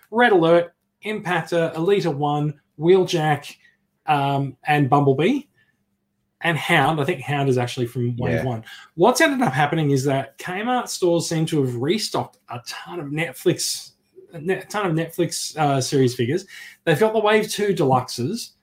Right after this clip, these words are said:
Speaker 1: They've got the Wave one spoiler box, which is finally hitting here. Remember, spoiler, the Wave one spoiler box is Ultra Magnus. Uh, he is ninety, ninety dollars, so standard regular leader price, which is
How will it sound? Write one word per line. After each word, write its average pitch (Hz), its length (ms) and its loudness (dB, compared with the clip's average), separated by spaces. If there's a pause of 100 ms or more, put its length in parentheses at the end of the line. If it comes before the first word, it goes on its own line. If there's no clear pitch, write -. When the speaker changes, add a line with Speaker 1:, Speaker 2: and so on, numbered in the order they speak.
(420)
Speaker 1:
They've 165 200 2
got - 140 2
the - 80 0
Wave 240 360 2
one 202 200 2
spoiler 143 560 2
box, - 300 -2
which - 140 -2
is 131 120 -4
finally 143 360 2
hitting 131 220 2
here. 180 320 2
Remember, 156 400 2 (340)
spoiler, 175 560 4
the 135 80 2
Wave 160 240 4
one 139 140 2
spoiler 143 320 2
box 123 260 -2
is 117 120 -4
Ultra 117 240 -4
Magnus. 123 480 -4 (420)
Uh, 127 400 2 (100)
he 147 360 -4
is 131 120 -2
ninety, 139 640 -4 (200)
ninety 196 360 -2
dollars, 175 280 -2
so 233 100 -4
standard 269 420 0
regular 175 300 4
leader 131 300 2
price, - 440 -12
which 139 200 -6
is 139 220 -4